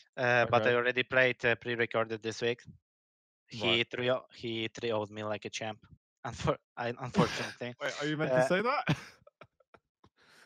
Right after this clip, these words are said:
Speaker 2: Wait, has it
Speaker 1: Well,
Speaker 2: been
Speaker 1: the, the game is,
Speaker 2: broadcasted yet?
Speaker 1: the game is uploaded already on YouTube somehow.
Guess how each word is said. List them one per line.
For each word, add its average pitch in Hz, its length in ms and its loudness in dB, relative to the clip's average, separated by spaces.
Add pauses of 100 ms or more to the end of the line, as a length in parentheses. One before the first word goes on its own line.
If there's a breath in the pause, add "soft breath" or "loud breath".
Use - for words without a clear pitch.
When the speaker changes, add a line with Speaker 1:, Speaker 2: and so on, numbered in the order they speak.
(320 soft breath)
Speaker 2:
Wait, 156 140 8
has 196 140 10
it 175 100 10
Speaker 1:
Well, - 0 -
Speaker 2:
been 160 140 0
Speaker 1:
the, 180 240 4
the 185 160 6
game 220 240 6
is, 123 160 -6
Speaker 2:
broadcasted - 80 -12
yet? 98 200 -8
Speaker 1:
the 165 120 4
game 190 220 0
is 175 100 -4
uploaded 160 480 2
already 120 340 -2
on 113 80 -6
YouTube 113 380 -8
somehow. 107 300 -8